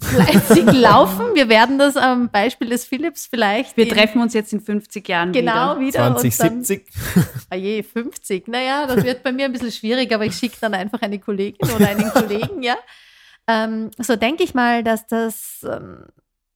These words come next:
Speaker 1: sein kann, wenn man sich bewegt und Mut zur Bewegung. Das hat der Philipp ja auch schon angedeutet, ja. Es ist wichtig, ganz viel verschiedene Bewegungen zu machen. Und mir persönlich als Therapeut, weil ich oft Menschen sehe, jetzt nicht nur Hämophile, auch andere,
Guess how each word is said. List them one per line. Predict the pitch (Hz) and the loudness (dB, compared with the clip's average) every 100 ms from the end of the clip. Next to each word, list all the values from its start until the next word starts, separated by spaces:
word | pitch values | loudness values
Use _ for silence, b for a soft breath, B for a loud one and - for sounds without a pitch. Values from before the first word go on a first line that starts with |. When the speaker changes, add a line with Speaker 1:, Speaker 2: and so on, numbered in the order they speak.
| _ _ _ _ _ _ - | _ _ _ _ _ _ -14
Speaker 1:
sein | - 226 269 | -4 -2 -2
kann, | 285 247 240 208 | -2 0 0 0
wenn | 214 | 0
man | 262 254 | 2 0
sich | 240 233 - | 0 -4 -4
bewegt | 220 196 190 170 - | -2 0 0 -2 -2
und | 208 202 | -2 2
Mut | 233 269 285 | 2 2 0
zur | - | -2
Bewegung. | 233 226 208 208 185 | 0 4 4 2 -2
Das | 175 170 | -2 -2
hat | 190 | 0
der | 208 | 0
Philipp | - 233 254 | 0 0 2
ja | 226 214 | 2 2
auch | 214 | 0
schon | - 214 | -2 0
angedeutet, | 196 214 214 196 196 208 202 | 0 0 0 -2 0 -2 -2
ja. | 202 B B B B | -4 B B B B
Es | 190 | -4
ist | 214 208 | -4 0
wichtig, | 226 - - 220 | -2 0 -2 -2
ganz | - 202 208 | 0 0 0
viel | - 247 262 | -2 -2 0
verschiedene | 254 240 226 214 208 | -2 -2 0 0 0
Bewegungen | 208 202 202 208 208 | 0 0 0 0 0
zu | - | -2
machen. | 185 214 - 302 311 B B B B | -2 -2 -2 -4 -4 B B B B
Und | - 190 | -2 2
mir | 214 254 | 4 6
persönlich | 285 233 240 233 240 | 6 4 4 2 2
als | 220 | 0
Therapeut, | 220 214 208 208 190 214 214 | 2 2 2 4 4 4 4
weil | 214 | 2
ich | 214 - | 2 2
oft | 233 - | 2 2
Menschen | 226 220 226 233 | 2 2 2 -2
sehe, | 208 214 208 | 2 2 2
jetzt | 202 202 | 0 -2
nicht | 214 - | -6 -2
nur | 208 | 0
Hämophile, | 202 208 - 220 226 220 | 2 -2 -4 -2 0 0
auch | - | -2
andere, | - 196 233 233 | -4 -2 0 0